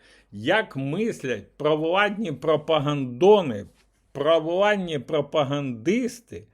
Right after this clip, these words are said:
і пропагандистки, е, і що вони роблять, які вони міни закладують в мотивацію українців любити Україну, захищати Україну.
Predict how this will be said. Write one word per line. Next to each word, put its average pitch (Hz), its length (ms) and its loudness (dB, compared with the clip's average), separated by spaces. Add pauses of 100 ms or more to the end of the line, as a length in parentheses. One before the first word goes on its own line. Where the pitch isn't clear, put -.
(720)
і 147 100 2
пропагандистки, 131 1500 0 (540)
е, 117 680 -2 (280)
і 151 380 -2
що 202 300 -2
вони 165 300 0
роблять, 156 520 0
які 120 260 -6
вони 160 540 -4
міни 123 840 -4 (380)
закладують 139 1000 -2
в 104 60 -14
мотивацію 127 800 -2
українців 123 960 -8 (380)
любити 120 580 -4
Україну, 123 840 -6
захищати 104 840 -4
Україну. 117 680 -20